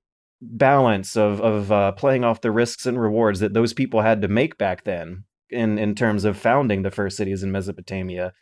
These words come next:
The gravesite evidence has shown that they were more genetically diverse and linguistically diverse than, than we like to give it credit for. They had different systems of proto-writing. Before they developed an official alphabet, they would have symbols scratched around caves and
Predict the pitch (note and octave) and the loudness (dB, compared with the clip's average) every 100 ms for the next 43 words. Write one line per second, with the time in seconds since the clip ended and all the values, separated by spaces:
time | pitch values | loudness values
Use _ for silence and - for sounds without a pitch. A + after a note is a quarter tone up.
0 | _ A#2 G#2+ A#2+ C#3+ C#3+ C3+ A#2 A#2 B2+ | _ -4 2 4 2 2 4 4 4 4
1 | A#2+ G#2 G#2 A2 G2 - B2+ A2+ A2 G#2 | 4 2 0 -4 -4 0 2 4 2 0
2 | G#2 G2+ G#2 G#2+ A2+ A2 G#2+ F#2+ G#2+ G#2 | 2 2 0 2 2 2 0 -2 0 2
3 | A2 A2 A2 G2 G2 F#2+ F#2 F#2+ - F#2+ | 2 2 -2 0 -2 -2 -4 -6 -4 -4
4 | G2 A2 G2+ D3 - G#2+ G#2 G2 F#2+ F#2+ | -2 -2 0 0 0 -6 -6 -4 -2 -2
5 | F#2 F#2 - - F#2 F#2 F#2+ F#2+ F#2+ G2 | -4 -6 -8 -8 -8 -6 -6 -4 -2 -4
6 | - G2 G2 G2 - G#2 B2 - D3 D#3 | -4 -6 -6 -8 -2 -2 -2 -2 -2 -2
7 | - A2+ A2 G2+ A2+ A#2 A2 A#2 A2 A#2 | -2 0 2 2 0 -2 -4 -4 -4 -4
8 | G#2 G2 - A2+ A2 A2+ G2+ F#2 F2+ F2+ | -4 -6 -6 0 0 0 -2 -2 -4 -6
9 | E2+ F2 F#2+ - A2 G#2+ G2+ G#2+ G#2 G2+ | -8 -10 -8 -2 0 0 0 2 0 0
10 | G2 F#2+ A2 G#2 G2+ G2+ - F#2+ F#2 F#2+ | -6 -4 -6 -4 -2 -2 -4 -6 -6 -8
11 | - G2 F#2+ F#2+ G2 F#2+ - - C#3 A#2 | -8 -8 -6 -2 -4 -4 -8 0 2 2
12 | G2 - G#2+ G2+ - G#2+ G2+ G2 F#2+ G#2 | 0 -2 -2 -2 -4 -4 -2 -4 -2 -2
13 | G2+ F2+ F#2 | -2 -4 -6